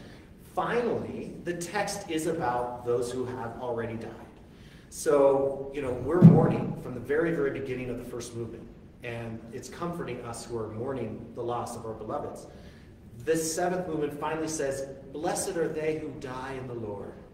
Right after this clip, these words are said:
from henceforth." And the Spirit, when, when the text says the Spirit speaks, the Holy Spirit, there's this incredible Brahms chorale and trombones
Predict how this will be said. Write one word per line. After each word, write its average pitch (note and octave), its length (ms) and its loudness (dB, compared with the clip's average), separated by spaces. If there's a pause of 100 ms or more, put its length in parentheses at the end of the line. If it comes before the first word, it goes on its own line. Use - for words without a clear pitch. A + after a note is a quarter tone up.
(460)
from - 120 2 (320)
henceforth." - 840 -6 (840)
And D3+ 180 -2
the D3 40 0
Spirit, - 760 -2
when, C#3+ 120 -4 (180)
when D3 180 -4
the C#3 60 -4
text - 420 -8
says - 380 0 (120)
the B2+ 140 -6
Spirit - 840 -8
speaks, - 520 -8
the D3+ 100 -12
Holy C#3+ 220 -6
Spirit, - 880 -6
there's B2+ 180 -6
this C3 160 -6
incredible C3 720 -4
Brahms A2+ 560 -6
chorale B2+ 560 -4
and A#2 100 -6
trombones A#2+ 1040 -10